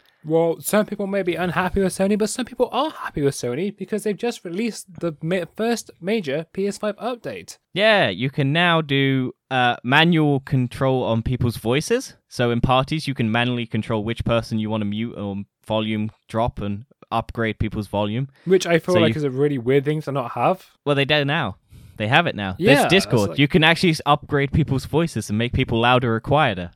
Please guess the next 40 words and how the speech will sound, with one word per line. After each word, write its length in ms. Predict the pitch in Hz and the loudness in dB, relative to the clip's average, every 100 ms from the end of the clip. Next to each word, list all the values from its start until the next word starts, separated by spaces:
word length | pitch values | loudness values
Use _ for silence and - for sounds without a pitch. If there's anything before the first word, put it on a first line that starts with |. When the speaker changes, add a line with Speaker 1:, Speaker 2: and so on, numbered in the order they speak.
| _ | _
Speaker 2:
dependent. 500 | - 123 113 92 87 _ _ | -4 0 0 -2 -8 _ _
Speaker 1:
I 80 | - | -10
think, 300 | - 311 208 _ | -4 -4 -4 _
well, 200 | - 160 110 | -2 2 2
I, 140 | 101 | 0
I 160 | 151 165 | 0 2
know 160 | 220 | 2
Xbox 400 | 208 156 - 127 | 0 -2 -4 -8
have 80 | 107 | -8
had 120 | 107 | -12
this 100 | 101 | -14
for 80 | - | -14
a 40 | 92 | -12
while. 380 | 87 82 98 _ _ | -10 -12 -14 _ _
Discord's 380 | 135 160 127 110 | -8 -4 -6 -6
had 80 | 104 | -12
it 80 | |
for 60 | - | -14
a 40 | |
while. 380 | 90 80 85 123 _ | -14 -12 -12 -16 _
Speaker 2:
Yeah. 280 | - 117 113 117 _ - | -8 -4 -4 -6 _ -10
Speaker 1:
It's 80 | 123 | -2
just 140 | 143 | 2
Speaker 2:
I 180 | 143 135 | 4 4
don't 220 | 98 90 | 0 -4
Speaker 1:
Sony. 100 | 95 - - | -8 -16 -16
<laughs> 160 | - | -2
They 240 | 202 - 170 | -2 -2 -10
didn't 120 | 143 | -8
have 160 | 117 113 | -10 -10
it 100 | 104 | -10
for 80 | |
ages. 360 | 113 120 107 - _ | -10 -10 -12 -18 _
But 60 | - | -2
they've 80 | 160 | 2
got 120 | 214 | 6
it 40 | |
Speaker 2:
Uh, 200 | 147 147 147 | 6 6 4
Speaker 1:
now. 40 | |
Speaker 2:
you, 180 | 139 | 0